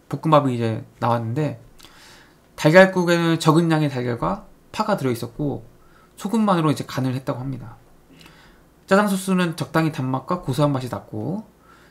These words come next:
국자를 꾹꾹 눌러가면서 이제 만든 볶음밥이란 거죠.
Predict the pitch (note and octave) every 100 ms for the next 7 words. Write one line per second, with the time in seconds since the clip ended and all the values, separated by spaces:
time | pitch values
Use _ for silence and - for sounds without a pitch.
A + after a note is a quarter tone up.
0 | _ D3 - E3 D#3+ G3 G3 - - _
1 | - C3 E3+ D#3+ D3 B2 A#2+ E3 E3 B2
2 | A#2 A#2 A#2 A#2 - B2+ A2+ A2 G#2 G#2
3 | -